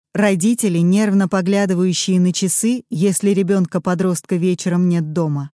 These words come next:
возможно, имеют один или два таких гена.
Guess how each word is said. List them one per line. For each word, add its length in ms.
возможно, 680
имеют 440
один 460
или 260
два 320
таких 400
гена. 480